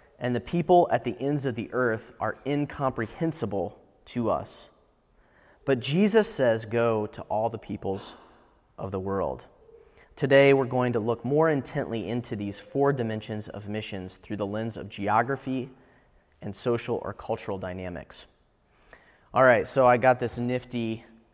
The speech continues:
PowerPoint. All right, see, it's, it's, can you tell it's three-dimensional? All right, ooh, you can, you can ooh and ah, right? Uh, it's a three-dimensional PowerPoint. Of course, we're talking about the four dimensions of missions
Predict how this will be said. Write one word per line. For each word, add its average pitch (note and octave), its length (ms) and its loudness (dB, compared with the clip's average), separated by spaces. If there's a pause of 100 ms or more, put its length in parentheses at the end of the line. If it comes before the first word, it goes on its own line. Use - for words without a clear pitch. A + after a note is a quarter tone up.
(420)
PowerPoint. A2+ 680 0 (1500)
All G#2+ 60 -6
right, G#2+ 360 -2 (400)
see, B2 300 -4
it's, - 320 -6
it's, A#2 200 -12 (120)
can B2+ 120 -8
you B2 80 -4
tell C3 260 2
it's B2 120 -4
three-dimensional? B2+ 880 -4 (640)
All A2+ 80 -2
right, A2+ 280 2 (400)
ooh, A2+ 280 -2
you A2+ 140 -4
can, A#2+ 200 -4
you A#2+ 140 -6
can A#2 260 -6
ooh A#2 140 -2
and G#2+ 100 -6
ah, F#2+ 320 -6 (220)
right? G2+ 320 -8 (580)
Uh, G#2 240 -4
it's A2 200 -6
a G#2+ 40 -6
three-dimensional B2 680 2
PowerPoint. A2+ 580 4
Of G2+ 80 -12
course, C3 220 -4
we're B2 80 -2
talking C3+ 340 2
about A2+ 200 0
the A2+ 60 -8
four A#2+ 300 -2 (400)
dimensions A2+ 440 -6
of G2+ 120 -8
missions G#2+ 480 -4